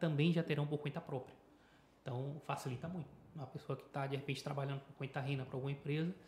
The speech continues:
e tem vontade de montar o próprio negócio, tinha que fazer um plano de negócio,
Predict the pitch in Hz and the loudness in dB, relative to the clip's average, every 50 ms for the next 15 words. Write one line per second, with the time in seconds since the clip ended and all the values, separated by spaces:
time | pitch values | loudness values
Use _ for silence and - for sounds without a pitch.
0 | - - - - - - 131 127 - 139 139 139 139 139 143 139 139 135 131 139 | -20 -20 -20 -14 -8 -6 -4 -2 0 0 0 0 0 0 0 0 0 -2 -2 -2
1 | 143 139 139 - 143 147 143 - 147 143 143 - 151 147 147 143 156 175 180 170 | -4 -2 -2 -2 -2 -2 -2 -2 -2 -2 -2 -2 -4 -2 0 2 2 2 2 0
2 | - - - - 160 147 - - - 139 131 151 175 175 - - 170 165 165 165 | -4 -8 -10 -6 -6 -6 -6 -6 -6 -4 -2 -2 -2 -2 -2 -2 -2 0 0 0
3 | 165 160 147 156 170 180 175 170 165 160 151 - - - 139 139 | 0 0 0 2 2 4 4 4 2 0 -2 -4 -6 -8 -6 -6